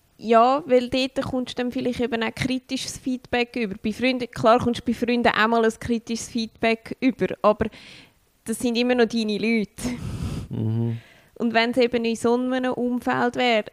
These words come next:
Speaker 1: wirst du selber auch eher dazu angeregt, etwas mal aus einer anderen Perspektive anzuschauen.
Speaker 2: Mhm.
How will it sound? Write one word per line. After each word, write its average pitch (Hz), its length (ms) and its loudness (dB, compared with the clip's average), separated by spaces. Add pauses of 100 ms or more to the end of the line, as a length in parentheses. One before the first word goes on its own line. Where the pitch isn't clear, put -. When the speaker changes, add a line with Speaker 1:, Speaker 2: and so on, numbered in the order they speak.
(840)
Speaker 1:
wirst 226 440 -4
du 247 160 0
selber 233 540 0
auch 214 280 2
eher 220 280 2
dazu 233 380 -6
angeregt, 214 640 -2
etwas 214 340 0
mal 202 200 -2
aus 190 140 -2
einer 202 160 -2
anderen 202 340 -2
Perspektive 214 920 -6 (100)
anzuschauen. 202 640 -6 (180)
Speaker 2:
Mhm. 107 420 -4